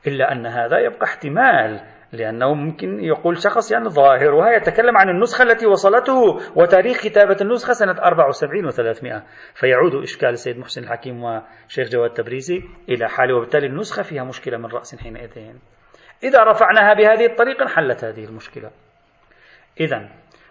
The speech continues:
أول شخصية منصور بن الحسن أو ابن الحسين الآبي، أو ربما ابن الحسن بن الحسين الآبي، وهذا ثقة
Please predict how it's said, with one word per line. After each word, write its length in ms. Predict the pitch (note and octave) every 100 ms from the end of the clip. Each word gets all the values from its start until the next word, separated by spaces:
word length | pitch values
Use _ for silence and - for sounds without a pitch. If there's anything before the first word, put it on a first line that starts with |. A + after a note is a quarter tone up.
| _
أول 220 | G3 G#3 G#3
شخصية 880 | G3+ - G#3 G3 G3 F#3+ F#3 F3+ - - _ _ _ D3+ -
منصور 420 | E3+ D3+ D3 F#3+
بن 120 | D#3+
الحسن 320 | D3 - F3+ E3
أو 100 | C#3
ابن 100 | C3
الحسين 420 | A#2+ B2+ D#3+ D#3
الآبي، 420 | - C3 A#2+ A2+
أو 180 | E3 D#3
ربما 340 | F3+ F3 F3
ابن 140 | D3 C#3+
الحسن 340 | - E3+ F3
بن 100 | C#3+
الحسين 400 | B2 C3+ E3 D3
الآبي، 420 | A2 A#2+ G#2 A2 - _ _ _ _ _ _ _ _ _ - - - -
وهذا 340 | G3 G#3 G3
ثقة 560 | E3+ D#3+ B2 - A2+